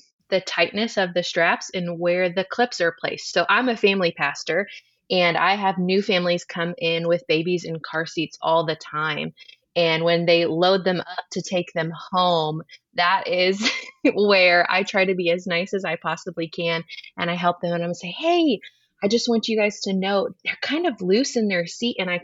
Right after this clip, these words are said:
you know, if, if this is loose right here, you know, their shoulder could get out, and hey, this clip needs to be right here lined up with their armpits."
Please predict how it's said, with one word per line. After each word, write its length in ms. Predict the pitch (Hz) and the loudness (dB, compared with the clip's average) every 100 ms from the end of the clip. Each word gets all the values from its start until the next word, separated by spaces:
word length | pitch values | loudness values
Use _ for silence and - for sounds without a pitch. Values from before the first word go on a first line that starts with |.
| - | -6
you 180 | 180 | -4
know, 100 | 165 - - - - | -4 -6 -16 -20 2
if, 360 | 196 190 - - _ | 2 2 -4 -18 _
if 200 | 180 - | -4 4
this 200 | 254 262 | 4 4
is 200 | 277 240 | -2 2
loose 240 | 254 247 | 2 2
right 200 | 254 254 | 2 2
here, 200 | - 254 | 2 0
you 180 | 247 208 | 0 2
know, 100 | 190 | 0
their 160 | 175 202 | -2 -2
shoulder 460 | - 233 240 233 | -2 0 2 2
could 240 | 226 262 240 | 2 0 0
get 160 | 247 | -2
out, 240 | 233 220 - | 2 2 2
and 100 | 180 - - _ | -4 -10 -18 _
hey, 180 | 233 233 | 2 4
this 200 | 240 - | 2 -2
clip 240 | - 240 240 | -2 -2 0
needs 240 | 220 - | -4 -2
to 80 | 226 | -2
be 160 | 202 196 | -2 0
right 260 | 220 240 | 2 2
here 220 | - 233 226 | 0 0 0
lined 360 | 202 220 233 | 0 -2 0
up 100 | 233 226 | 0 -2
with 180 | 226 - | -4 0
their 200 | 190 - | 0 2
armpits." 640 | 190 208 214 202 208 - | 0 0 0 -2 -2 -8